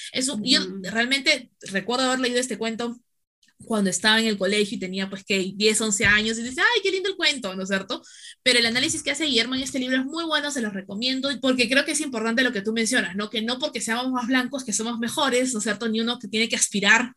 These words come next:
Speaker 1: a casarse con el blanco, como yo tenía una tía que decía, "Ay, para mejorar la raza",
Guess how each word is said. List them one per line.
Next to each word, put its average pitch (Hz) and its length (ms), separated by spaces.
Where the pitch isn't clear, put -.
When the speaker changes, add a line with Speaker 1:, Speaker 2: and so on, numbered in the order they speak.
Speaker 1:
a 202 180
casarse 254 500
con 226 160
el 190 100
blanco, 214 460
como 185 180
yo 190 80
tenía 214 180
una 202 160
tía 226 180
que 226 80
decía, 196 260
"Ay, 220 140
para 190 160
mejorar 185 380
la 208 80
raza", 202 440